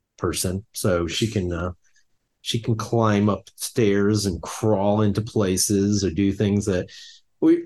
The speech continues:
I mean, we did that when she first had her injury, so that, that's part of the course. So if anyone does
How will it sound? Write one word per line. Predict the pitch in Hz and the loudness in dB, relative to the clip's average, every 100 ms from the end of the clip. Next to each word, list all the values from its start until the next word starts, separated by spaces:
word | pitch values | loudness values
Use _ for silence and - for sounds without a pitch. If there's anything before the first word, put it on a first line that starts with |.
| - | -4
I | 165 | 0
mean, | 151 147 | 4 4
we | 170 | 2
did | 120 156 - | 4 2 4
that | 139 123 123 | 2 2 2
when | 120 | 0
she | 113 | 0
first | 117 131 110 | 0 0 2
had | 120 | 2
her | 107 | 2
injury, | 123 135 104 90 95 | 2 2 0 2 2
so | 107 123 | 2 2
that, | 110 120 - | 2 2 0
that's | 127 139 - | 0 0 -2
part | - 131 | 0 0
of | 101 | 0
the | - | -4
course. | - 95 92 | -4 -2 0
So | - 110 | 0 0
if | 110 | 2
anyone | 117 127 117 | 2 2 2
does | 110 92 - | 2 -2 -6